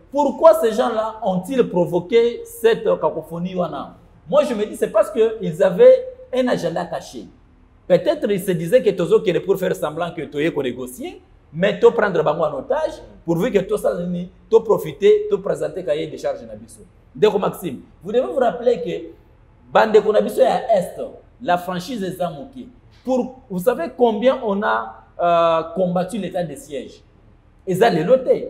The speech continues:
Si vous vous rappelez aujourd'hui, ceux qui bamisi calendrier na bango, donc agenda na bango pour na koloba, po totika bango bolongola ba gouverneur militaire.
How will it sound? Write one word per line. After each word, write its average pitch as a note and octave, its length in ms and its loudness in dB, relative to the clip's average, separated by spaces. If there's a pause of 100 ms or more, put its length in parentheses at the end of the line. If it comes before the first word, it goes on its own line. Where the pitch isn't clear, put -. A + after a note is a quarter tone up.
(160)
Si C#4 140 -8
vous B3+ 100 -4
vous A3+ 60 0
rappelez G3 300 4
aujourd'hui, F3+ 460 4
ceux G#3 140 0
qui G#3 100 -6
bamisi E3+ 420 -2
calendrier E3 380 0
na D#3+ 120 -2
bango, D3 300 0
donc B2 220 -2
agenda D3+ 300 -2
na E3+ 80 -2
bango D3+ 180 -6
pour F3+ 140 -8
na F3 60 -4
koloba, B2+ 380 -6 (240)
po A3 140 8
totika A3+ 420 0
bango D#3+ 280 0
bolongola F#3 420 0
ba C#3+ 200 -4
gouverneur C#3+ 460 -2
militaire. C3 400 -10